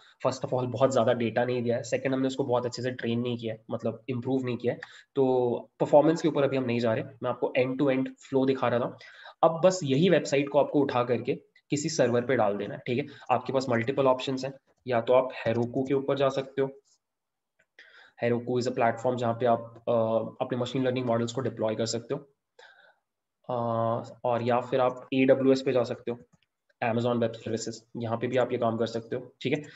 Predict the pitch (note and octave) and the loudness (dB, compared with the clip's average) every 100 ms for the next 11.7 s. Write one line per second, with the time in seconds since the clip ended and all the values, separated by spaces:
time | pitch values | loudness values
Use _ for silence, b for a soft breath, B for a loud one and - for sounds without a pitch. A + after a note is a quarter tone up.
0 | B - B2 B2 A2+ B2 - E3+ D3 B2+ | B -4 0 0 0 -2 -2 -2 -2 0
1 | A2+ A2 - B2+ D#3 - - A#2+ C3 C3 | 0 -2 -6 -6 -6 -10 -12 -4 -2 0
2 | B2+ A2+ A2+ A#2 A2 C3 F3 - _ _ | 2 0 2 2 2 -2 -6 -10 _ _
3 | _ _ _ _ _ _ _ _ _ _ | _ _ _ _ _ _ _ _ _ _
4 | _ _ _ _ _ _ _ _ _ _ | _ _ _ _ _ _ _ _ _ _
5 | _ _ _ _ _ _ _ _ b b | _ _ _ _ _ _ _ _ b b
6 | b E3 E3+ F#3 F#3+ F#3 G3 - D3 E3 | b -2 2 2 4 4 2 4 4 4
7 | D#3 C3 C3 A#2+ B2 A#2+ A#2 C#3+ D3+ D3 | 2 0 0 -2 -4 -4 -4 -4 2 4
8 | D#3 D3 C#3 C3+ - D#3 - _ - C3+ | 6 4 2 0 -4 -8 -8 _ 2 2
9 | D3 D#3 C#3+ D#3 B2 B2+ C3 D3+ D3+ C3 | 4 2 2 2 2 0 0 -2 -2 0
10 | C3 B2+ C#3 C3+ - - B2+ C3 C#3+ - | 0 0 0 -2 0 2 4 4 2 -4
11 | - b b b _ - | -12 b b b _ -8